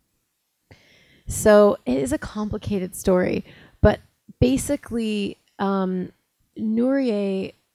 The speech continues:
oh God, I can't, it's been so long, but she would take, she would, she would read these letters, like, her relatives had left and gone to the United States, and she would take, um, Maya's mother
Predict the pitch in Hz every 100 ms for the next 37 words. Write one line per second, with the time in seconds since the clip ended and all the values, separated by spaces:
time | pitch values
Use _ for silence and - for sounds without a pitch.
0 | _ _ _ _ - - - - - 220
1 | - - - - 254 240 214 196 202 -
2 | - - 254 269 254 214 - 262 - -
3 | 269 233 - - 262 233 190 240 247 240
4 | 190 185 185 190 185 202 220 196 190 202
5 | 220 214 190 180 180 180 - 185 202 -
6 | 196 180 175 - 196 196 - - - -
7 | _ - _ _ 196 196 190 180 175 -
8 | - - - - 214 208 196 190 190 180
9 | 202 _ _ _ _ _ _ - - 233
10 | - - - 226 _ _ 196 185 180 180
11 | - _ _ _ _ _ _ _ _ 220
12 | 208 202 220 214 185 202 190 196 185 -